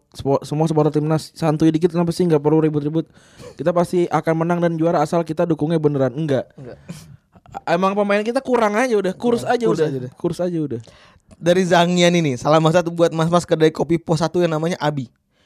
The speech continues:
Speaker 2: Ini tiap gue mesen ditunda mulu bangsat karena lu main P U B G. Mana mesen kopi susu yang datang teh tarik." <laughs> Lu kira gue mau nobar di kedai Angkal Mutu? <laughs>
Speaker 1: Ayo, iya.
Speaker 2: Ayo, iya, ayo, iya, ayo, ayo.
Speaker 1: Oh, gue tahu.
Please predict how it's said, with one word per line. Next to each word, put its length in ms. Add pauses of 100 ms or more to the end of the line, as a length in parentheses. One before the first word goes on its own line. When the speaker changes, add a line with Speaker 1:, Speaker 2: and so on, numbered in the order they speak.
(320)
Speaker 2:
Ini 160
tiap 240
gue 100
mesen 240
ditunda 380
mulu 240
bangsat 260
karena 240
lu 140
main 160
P 80
U 140
B 100
G. 100 (600)
Mana 260
mesen 160
kopi 180
susu 220
yang 160
datang 320
teh 240
tarik." 320 (520)
<laughs> 440
Lu 160
kira 160
gue 100
mau 140
nobar 240
di 160 (160)
kedai 240
Angkal 320
Mutu? 400
<laughs> 80 (1400)
Speaker 1:
Ayo, 380
iya. 240 (840)
Speaker 2:
Ayo, 380
iya, 220 (160)
ayo, 240
iya, 340
ayo, 240
ayo. 160
Speaker 1:
Oh, 80
gue 160
tahu. 200